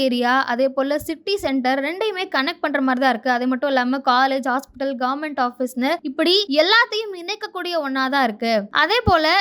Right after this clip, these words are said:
கார்த்தி சிதம்பரம், நீங்க ஒண்ணு புரிஞ்சுக்கணும் ஃபர்ஸ்ட், திருச்சி ரொம்பவே சீக்கிரமாக நகரமயமாகக்கூடிய ஒரு வளர்ந்து வரக்கூடிய ஒரு சிட்டியா இருக்கு. மாடர்ன் இன்ஃப்ராஸ்ட்ரக்சர்ஸ்க்கு ஏத்த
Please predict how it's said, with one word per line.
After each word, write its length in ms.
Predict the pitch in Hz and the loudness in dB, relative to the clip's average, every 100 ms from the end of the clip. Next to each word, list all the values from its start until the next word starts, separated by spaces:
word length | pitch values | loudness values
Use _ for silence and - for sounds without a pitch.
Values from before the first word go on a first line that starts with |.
| 392 | 4
கார்த்தி 300 | 320 494 494 359 | 4 4 0 -4
சிதம்பரம், 360 | 320 311 349 349 | -4 -2 -4 -6
நீங்க 140 | 302 269 | -6 -4
ஒண்ணு 140 | 254 240 | -4 -2
புரிஞ்சுக்கணும் 500 | 359 440 403 302 262 | -4 -4 -2 0 0
ஃபர்ஸ்ட், 280 | 240 233 - 240 226 - | 0 -4 -4 -2 -2 2
திருச்சி 420 | 403 494 494 403 403 403 - 254 | 4 4 2 0 0 -2 -6 -4
ரொம்பவே 560 | 302 440 466 453 370 403 403 - | -4 -2 0 2 2 0 0 -4
சீக்கிரமாக 880 | 330 370 - 381 330 302 269 269 339 302 | -4 -4 -2 0 2 2 2 2 -2 -2
நகரமயமாகக்கூடிய 1200 | 262 339 359 320 302 277 254 262 247 254 262 294 339 302 | -2 0 0 0 0 0 0 -2 -4 -2 0 0 0 0
ஒரு 100 | 403 320 | 0 4
வளர்ந்து 440 | 320 403 494 480 403 | 4 4 2 -4 -2
வரக்கூடிய 640 | 349 330 330 320 311 359 339 | -2 -4 -6 -8 -6 -4 -4
ஒரு 160 | 311 339 | -4 -6
சிட்டியா 420 | 294 254 330 320 277 214 | -8 -8 -2 2 2 2
இருக்கு. 280 | 202 233 214 214 269 | -2 -2 -2 -2 0
மாடர்ன் 360 | 339 453 494 403 311 | 4 6 4 0 -8
இன்ஃப்ராஸ்ட்ரக்சர்ஸ்க்கு 840 | 359 392 427 427 330 - 302 - 294 | -8 -4 -4 -4 -8 -6 -8 -4 -4
ஏத்த 160 | 311 | 0